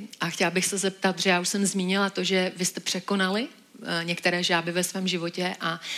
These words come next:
překonali jste je takovým způsobem, že jste se vlastně začali modlit a přimlouvat i za jiné, nejenom ve svém životě za sebe a za svoje blízké.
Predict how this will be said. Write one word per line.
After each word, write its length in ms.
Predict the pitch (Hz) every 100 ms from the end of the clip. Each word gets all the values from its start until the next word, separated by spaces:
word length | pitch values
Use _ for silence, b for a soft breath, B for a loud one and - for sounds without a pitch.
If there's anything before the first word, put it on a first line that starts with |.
| B -
překonali 500 | 202 190 202 190 190
jste 160 | -
je 40 | 185
takovým 340 | 185 196 190
způsobem, 480 | - 185 - 185 180
že 80 | 185
jste 140 | 196
se 120 | 196
vlastně 300 | 180 175 185
začali 300 | 180 170 180
modlit 380 | 180 175 170 180
a 60 | 180
přimlouvat 560 | - 185 175 175 180 -
i 100 | 190
za 160 | 175
jiné, 380 | 165 170 175 190
nejenom 420 | 175 170 170 170 B B
ve 100 | 175
svém 260 | - 180 180
životě 320 | 175 175 175
za 140 | 175
sebe 320 | - 175 170
a 60 | 185
za 100 | 175
svoje 240 | - 185
blízké. 480 | 175 165 - 190 208